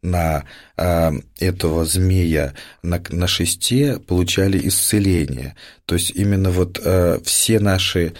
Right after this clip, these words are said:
беды, все наши, э, язвы, наши болезни, э, исцеляются самой главной, э, язвой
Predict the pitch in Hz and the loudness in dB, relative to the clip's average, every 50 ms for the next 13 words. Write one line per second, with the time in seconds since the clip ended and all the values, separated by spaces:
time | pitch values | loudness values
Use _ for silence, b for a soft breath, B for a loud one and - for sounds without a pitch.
0 | B B B B _ 90 90 87 98 107 127 139 120 95 82 - - - 92 90 | B B B B _ -6 -2 0 2 4 4 4 4 2 0 0 0 0 0 2
1 | 92 87 87 - - - 85 85 - - - 82 87 82 82 87 90 90 98 95 | 0 0 0 -2 -2 0 0 0 -2 -2 -2 -2 -2 0 2 2 2 4 4 2
2 | 90 90 71 78 73 71 73 - - - 92 87 85 82 - - 85 82 85 82 | 0 0 0 0 0 0 -2 -4 -4 -2 -2 0 0 -2 -2 -4 -2 0 0 0
3 | 82 90 104 117 113 101 90 80 76 73 - - - - 69 64 - B B B | 2 2 2 2 2 0 0 -2 -4 -4 -8 -10 -6 -6 -6 -6 -8 B B B
4 | B - 95 - - - 90 85 90 98 104 104 98 98 - - - 87 80 B | B -4 -2 -2 0 0 0 2 2 2 2 2 2 0 -2 -2 -2 -4 -4 B
5 | B B B B - - 95 92 90 90 87 87 87 92 90 92 85 85 78 73 | B B B B -2 0 2 2 2 2 2 2 2 4 4 2 2 0 -2 -2
6 | 73 B B B B B B - 87 90 87 73 82 95 98 92 92 85 80 73 | -4 B B B B B B -4 -2 0 0 0 2 2 4 4 4 2 2 0
7 | 78 80 78 | 0 -2 -2